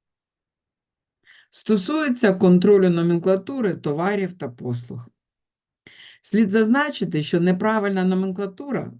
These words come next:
причина помилок у складі, П Д В, акцизі і собівартості. Закон про бухгалтерський облік вимагає аналітичних даних і деталізації даних.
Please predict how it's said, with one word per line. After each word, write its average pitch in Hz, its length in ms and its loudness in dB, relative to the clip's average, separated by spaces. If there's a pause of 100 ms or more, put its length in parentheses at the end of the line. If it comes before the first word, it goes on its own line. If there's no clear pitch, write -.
причина 208 560 0
помилок 180 560 -2
у 165 60 -10
складі, 214 520 -4
П - 240 -4
Д 165 140 0
В, 214 360 -2
акцизі 170 640 -4
і - 200 -12
собівартості. - 960 -10 (680)
Закон 180 560 0
про 180 140 -2
бухгалтерський 165 720 -4
облік 196 400 -2
вимагає 220 540 0
аналітичних 214 1000 -6 (1200)
даних 135 580 0 (340)
і 214 120 -4
деталізації 185 1120 -2
даних. 120 640 -4